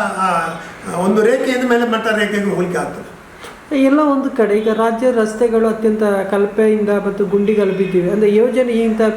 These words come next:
Speaker 2: ಫ್ರೀ ಯೋಜನೆಯಿಂದ ಕೊಟ್ಟು, ಅಂದ್ರೆ ರಾಜ್ಯ ಸರ್ಕಾರ ಕೂಡ ಬರ್ಬರಾಗಿದೆ. ಅಂದ್ರೆ ರಾಜ್ಯ ಸರ್ಕಾರ ಹಣದ, ಹಣ ಇಲ್ಲದ ಕಾರಣ,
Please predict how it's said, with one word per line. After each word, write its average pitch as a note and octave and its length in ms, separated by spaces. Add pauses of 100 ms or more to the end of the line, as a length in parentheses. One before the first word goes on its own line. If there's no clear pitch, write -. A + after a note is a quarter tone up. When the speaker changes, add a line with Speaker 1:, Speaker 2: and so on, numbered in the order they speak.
Speaker 2:
ಫ್ರೀ A#3+ 300
ಯೋಜನೆಯಿಂದ A3 560
ಕೊಟ್ಟು, G#3 300 (400)
ಅಂದ್ರೆ A3+ 180
ರಾಜ್ಯ A3 440
ಸರ್ಕಾರ A#3+ 420
ಕೂಡ A#3+ 200
ಬರ್ಬರಾಗಿದೆ. G3+ 640
ಅಂದ್ರೆ A3 420
ರಾಜ್ಯ G3+ 240
ಸರ್ಕಾರ A3+ 360
ಹಣದ, G#3 320 (120)
ಹಣ G3+ 140
ಇಲ್ಲದ F#3+ 340
ಕಾರಣ, D#3+ 280